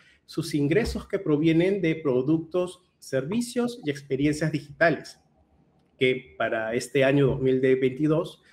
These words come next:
eh, se espera que al, en promedio represente el diecinueve por ciento de los ingresos totales que tiene, eh, la, la empresa, ¿no? Y que esto pase, eh, para el año dos mil veintiséis a incrementarse en seis puntos porcentuales.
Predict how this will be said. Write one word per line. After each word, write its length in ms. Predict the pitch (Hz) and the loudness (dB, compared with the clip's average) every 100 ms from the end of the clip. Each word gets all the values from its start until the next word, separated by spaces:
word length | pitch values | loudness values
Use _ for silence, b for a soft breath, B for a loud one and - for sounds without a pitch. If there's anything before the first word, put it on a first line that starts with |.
| b b b _ | b b b _
eh, 300 | 131 123 123 | 0 0 0
se 160 | - 123 | -4 -10
espera 600 | - - 170 165 151 151 | -6 0 2 4 2 0
que 360 | 139 139 139 | 0 0 0
al, 220 | 135 135 143 | -2 -2 0
en 160 | 139 | -2
promedio 460 | 139 127 147 156 170 | 2 2 4 4 2
represente 680 | 170 131 - 143 135 143 151 | 0 -4 -4 -2 -2 -2 -2
el 80 | |
diecinueve 540 | 147 139 143 131 135 143 | -2 -4 -2 0 0 -2
por 240 | 139 127 | -4 -8
ciento 440 | - 143 135 151 160 | -4 -4 -2 -4 -2
de 140 | 143 | 0
los 220 | 123 123 | 0 -2
ingresos 420 | 123 123 123 127 | -2 -2 -2 -8
totales 480 | - - 147 143 139 | -16 -2 0 2 -2
que 140 | - 131 | -6 -8
tiene, 360 | 127 123 123 | -4 -2 -2
eh, 360 | 123 123 117 113 | -4 -6 -6 -8
la, 440 | 113 117 - - _ | -12 -14 -18 -20 _
la 100 | 123 | -10
empresa, 500 | 123 165 160 - - _ | 0 4 4 2 -12 _
¿no? 140 | - - _ _ _ _ _ _ _ _ B B B - | -20 -20 _ _ _ _ _ _ _ _ B B B -4
Y 260 | 214 226 | -4 0
que 220 | 214 208 208 | 4 4 4
esto 400 | 170 - 190 190 | -2 0 -2 0
pase, 440 | 185 175 190 196 | -4 -2 0 2
eh, 580 | 165 151 151 147 139 139 | 2 4 6 6 4 4
para 180 | 135 127 | 0 0
el 100 | 131 | 2
año 300 | 151 165 165 | 4 4 4
dos 280 | 143 117 - | 2 -2 -4
mil 260 | 143 160 165 | 2 2 4
veintiséis 720 | 170 165 170 - 202 240 - | 2 0 -2 0 -2 -2 -8
a 80 | 170 | -4
incrementarse 760 | 160 156 143 135 127 147 147 160 | -2 0 0 2 2 0 0 -4
en 100 | 143 | -4
seis 260 | 143 139 | -4 -4
puntos 440 | - 147 139 139 - | -4 -4 -2 -4 -8
porcentuales. 1000 | - - 170 170 170 156 - - - _ | -10 -12 -12 -6 -4 -4 -6 -18 -20 _